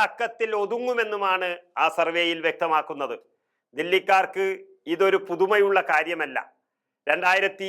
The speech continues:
ഇരുപതിൽ ആകെയുള്ള എഴുപത് സീറ്റുകളിൽ അറുപത്തിരണ്ടും എ എ പിക്ക് നൽകിയവരാണ് ദില്ലിക്കാർ. അതായത് എ എ പിയിൽ ഉണ്ടായിരുന്ന വിശ്വാസമായിരുന്നുവെങ്കിൽ ഇപ്പോൾ ഉള്ളത് ദില്ലിക്കാരെ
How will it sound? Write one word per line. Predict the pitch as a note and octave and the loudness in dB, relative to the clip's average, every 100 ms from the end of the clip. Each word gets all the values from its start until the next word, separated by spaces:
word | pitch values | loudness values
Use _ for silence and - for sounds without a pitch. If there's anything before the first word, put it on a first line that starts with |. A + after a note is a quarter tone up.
| F#3+ | -4
ഇരുപതിൽ | F3+ F#3 G3 F#3+ F3 | -2 2 4 4 4
ആകെയുള്ള | F3+ G3 F#3+ F#3+ F#3+ | 4 2 0 2 0
എഴുപത് | F3+ G3 F#3 F#3+ | 0 -2 -2 -4
സീറ്റുകളിൽ | G3 G3 F#3+ F#3+ F#3 | -6 -4 -2 0 2
അറുപത്തിരണ്ടും | F#3 F#3+ G3+ G3+ G3 F#3+ G3 F#3+ | 2 2 0 0 -2 -2 -2 0
എ | F#3 F#3 | 0 -2
എ | F3+ | -6
പിക്ക് | F#3+ - F3+ | -10 -6 -2
നൽകിയവരാണ് | F3 E3 F3+ F3 E3+ E3+ D#3+ | -2 -2 0 2 2 0 -6
ദില്ലിക്കാർ. | D#3 D#3 C#3+ - - _ _ _ - | -8 -2 -2 -2 -8 _ _ _ -2
അതായത് | D#3+ F3+ F#3+ G#3 F3 F3+ | 2 2 4 2 4 4
എ | G3 G#3 | 4 2
എ | G3+ | 0
പിയിൽ | G#3+ G#3+ G3+ | -6 -4 -4
ഉണ്ടായിരുന്ന | G3+ G3 G3+ G3 G3+ | 2 2 2 -2 -4
വിശ്വാസമായിരുന്നുവെങ്കിൽ | F#3+ - G#3+ G#3+ A3 G#3+ G3 G3 G3 G3+ G3 F#3 F3+ F3+ E3 _ _ _ _ D#3+ | -6 0 2 2 0 0 0 0 -4 -2 -2 -2 -4 -8 -12 _ _ _ _ -12
ഇപ്പോൾ | D#3+ B3 B3 A3 | 2 4 4 2
ഉള്ളത് | G3+ F3+ D#3+ - _ C3+ | 0 0 -4 -10 _ -12
ദില്ലിക്കാരെ | F3 F#3+ G3 F#3+ F#3 | -4 -2 2 2 4